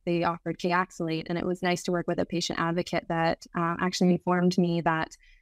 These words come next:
um, that can also lower your calcium levels. So if those are too low, that could affect your heart. Um, and I brought that up to them because a couple days earlier, my daughter had been begging for milk, and she doesn't like milk.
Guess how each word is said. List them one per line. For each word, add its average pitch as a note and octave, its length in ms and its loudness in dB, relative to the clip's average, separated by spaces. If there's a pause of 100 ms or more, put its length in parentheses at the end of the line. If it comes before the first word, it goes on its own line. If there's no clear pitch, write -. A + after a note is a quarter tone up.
(120)
um, E3+ 300 -2
that F#3+ 140 0
can B3 100 2
also A#3+ 180 0
lower F3+ 240 0
your E3 120 -4
calcium F3+ 420 -2
levels. E3 260 -6
So F#3 100 0
if F#3+ 100 -6
those D4+ 180 4
are G4 80 8
too - 240 -4
low, E3+ 320 4
that F3+ 160 0
could G3 100 -6
affect F3+ 320 -4
your - 120 -6
heart. - 460 -2 (140)
Um, F3+ 340 0
and F#3+ 100 -4
I F3+ 40 -4
brought A#3 220 0
that A#3+ 140 2
up B3+ 140 2
to A#3 100 -2
them F#3 160 -2
because F#3 280 -4
a G3 60 -6
couple G#3+ 240 -2
days F#3 220 2
earlier, A3 280 4
my F3 140 0
daughter F3+ 240 0
had F3 180 -6
been E3 140 0
begging D#3+ 400 0
for D#3 80 -6
milk, D#3 260 -2
and - 100 -16
she - 120 -6
doesn't G3 320 -2
like E3 340 -4
milk. - 340 -4